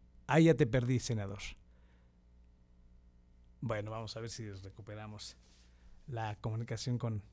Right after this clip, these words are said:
Sí, ahí ya lo estamos, eh, recuperando al, al senador Damián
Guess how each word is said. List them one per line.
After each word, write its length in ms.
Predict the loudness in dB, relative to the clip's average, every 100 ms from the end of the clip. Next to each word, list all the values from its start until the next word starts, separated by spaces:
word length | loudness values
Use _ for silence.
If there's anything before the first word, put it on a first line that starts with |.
| -20 -20 -20 -20 -20 -20 -20 -20 -20 -20 -20 -20 -20 -20 -12
Sí, 160 | -4 -2 4
ahí 160 | 6
ya 120 | 8
lo 140 | 6 4
estamos, 500 | 2 0 0 -2 -4
eh, 240 | -4 -4 -4
recuperando 600 | -6 -6 -8 -8 -8 -12
al, 160 | -14 -20 -20 -20 -20 -20 -20 -20 -20 -20 -20 -20 -8
al 140 | -6
senador 340 | -4 -2 -2 -2
Damián 400 | -2 -2 -2